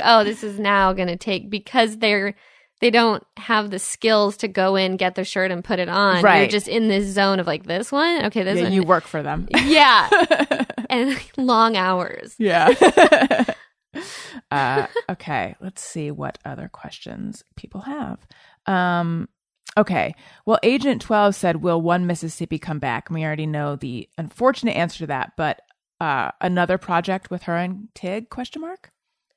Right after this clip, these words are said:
Speaker 1: Well, we're currently writing this movie for Netflix that, um, it's called The First Ladies, and Tig is gonna
Speaker 2: Oh,
Speaker 1: play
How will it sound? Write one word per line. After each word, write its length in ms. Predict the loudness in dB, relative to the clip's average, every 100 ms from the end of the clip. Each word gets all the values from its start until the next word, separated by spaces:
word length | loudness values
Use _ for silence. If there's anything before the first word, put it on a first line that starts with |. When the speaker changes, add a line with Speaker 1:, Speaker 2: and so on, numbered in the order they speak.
| _
Speaker 1:
Well, 160 | 0 2
we're 120 | 0
currently 440 | -2 -2 0 0 -2
writing 500 | 0 0 0 0 0
this 260 | -2 -2
movie 460 | -2 0 -2 -2 -6
for 160 | -4
Netflix 760 | -2 -2 -4 -4 -4 -4 -6 -20 -4
that, 280 | -2 -2 -4
um, 560 | -4 -4 -4 -6 -8 -12 -16
it's 120 | -18
called 260 | -10 -8 -6
The 80 | -8
First 340 | -6 -6 -4
Ladies, 480 | -2 -2 -2 -4 -6
and 220 | -8 -8 -6
Tig 280 | -6 -4
is 140 | -6 -4
gonna 180 | -2
Speaker 2:
Oh, 20 |
Speaker 1:
play 100 | 0